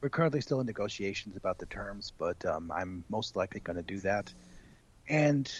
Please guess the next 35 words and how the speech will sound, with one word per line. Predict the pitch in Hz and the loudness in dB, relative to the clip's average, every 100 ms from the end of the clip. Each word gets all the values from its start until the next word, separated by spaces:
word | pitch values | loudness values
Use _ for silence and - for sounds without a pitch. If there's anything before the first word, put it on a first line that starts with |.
| - - - - - - - | -12 -16 -20 -20 -20 -20 -6
I | - | 0
really | 127 135 135 | 2 4 4
hope | 123 127 | 4 0
to | - | -2
be | 110 | -4
getting | 110 101 104 | 2 2 2
back | 104 98 - | 4 2 2
to | 104 | -4
Vegas | 98 101 104 | -4 -4 -8
for | - | -8
Double | 104 87 92 | -4 0 0
or | |
Nothing | 87 87 104 90 | 0 -4 -4 -6
next | 87 - | -8 -8
year. | 92 87 - - - - - - - | -10 -10 -16 -20 -20 -20 -20 -20 -8
So | - | -2
that's | 95 98 - - | 4 4 2 -2
my, | 98 98 90 - - | 2 2 2 -6 -6
my, | 98 104 - - | -2 -2 -4 -10
my | - 123 | -4 -2
short-term | - 170 - 170 147 | 4 4 4 0 2
goal | 139 147 147 | 2 6 6
is | 131 - | 4 -2
to | 127 | -6
get | 120 - | -6 -2
back | 110 117 | -2 -2
to | - | -6
Double | 117 95 101 | -6 -4 -4
or | |
Nothing | 95 104 - 104 98 | -4 -8 -6 -6 -6
and | 95 | -6
some | - 104 | -6 -6
sort | - 101 | -6 -8
of | 90 - | -8 -2
normalcy, | 87 92 87 - | -2 -2 -4 -4